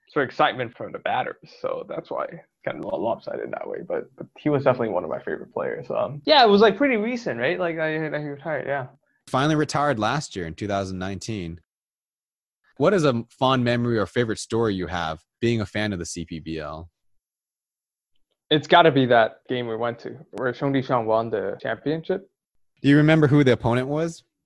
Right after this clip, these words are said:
Speaker 1: I wanna say Xinglong Liu, but I'm not sure.
Speaker 2: You're right. It, it was the Xinglong Bulls.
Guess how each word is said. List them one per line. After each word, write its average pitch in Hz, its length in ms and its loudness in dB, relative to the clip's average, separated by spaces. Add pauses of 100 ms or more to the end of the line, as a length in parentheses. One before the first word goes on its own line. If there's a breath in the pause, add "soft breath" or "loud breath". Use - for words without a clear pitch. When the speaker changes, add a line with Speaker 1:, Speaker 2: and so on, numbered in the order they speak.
(560)
Speaker 1:
I 135 120 4
wanna 233 300 6
say - 180 4
Xinglong 151 520 0
Liu, - 200 -4
but - 120 -2
I'm 139 100 2
not 151 220 2
sure. - 320 -6 (320)
Speaker 2:
You're 87 140 -2
right. 117 220 2
It, 98 120 -4
it 113 80 0
was 143 220 2
the 117 80 -2
Xinglong 92 520 -6
Bulls. 87 540 -8